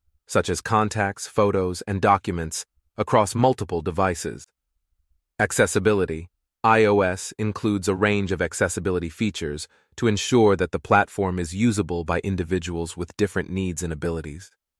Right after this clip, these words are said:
This includes features like VoiceOver, a screen reader, magnifier, and various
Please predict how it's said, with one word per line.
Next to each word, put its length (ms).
This 200
includes 380
features 480
like 160
VoiceOver, 760
a 80
screen 400
reader, 380
magnifier, 840
and 160
various 480